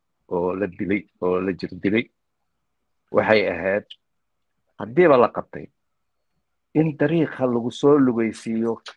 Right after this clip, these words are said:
shaarka la qabto oo lagu oriyo oo la yiraahdo,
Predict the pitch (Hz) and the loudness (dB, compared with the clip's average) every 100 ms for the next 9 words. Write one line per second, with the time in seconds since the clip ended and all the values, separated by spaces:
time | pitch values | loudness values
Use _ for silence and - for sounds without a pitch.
0 | - - 160 131 - 110 101 - 104 - | -14 0 2 2 0 -6 -8 -8 -12 -12
1 | _ 151 147 - 117 117 127 127 131 180 | _ -4 -4 -4 -6 -2 -2 -2 0 0
2 | - 131 127 131 143 156 131 123 123 120 | 2 0 2 2 2 0 -2 -4 -2 -2
3 | 120 117 117 123 | 0 -2 -2 -2